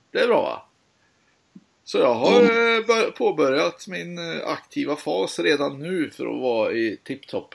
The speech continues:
Speaker 1: shape inför detta lopp.
Speaker 2: Ja. Hur nära är din shape nu, tycker du själv?
Speaker 1: Den är, jag skulle säga,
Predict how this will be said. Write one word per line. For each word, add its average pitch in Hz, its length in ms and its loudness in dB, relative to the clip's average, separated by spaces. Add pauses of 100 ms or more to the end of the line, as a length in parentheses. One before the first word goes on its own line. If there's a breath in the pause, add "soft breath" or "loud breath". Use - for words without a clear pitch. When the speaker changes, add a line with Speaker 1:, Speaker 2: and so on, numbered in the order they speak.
Speaker 1:
shape - 520 -6 (180)
inför 120 200 -8
detta 101 240 -4
lopp. - 260 -8 (720)
Speaker 2:
Ja. - 400 -6 (600)
Hur 101 140 2
nära 98 420 2
är 82 380 -4
din 87 220 -8
shape 78 280 -6
nu, 110 160 -4
tycker 139 220 -6
du 143 100 -2
själv? 139 300 -4 (200)
Speaker 1:
Den 127 220 -6
är, 110 760 -2 (180 loud breath)
jag - 100 -14
skulle 113 240 -6
säga, 104 600 0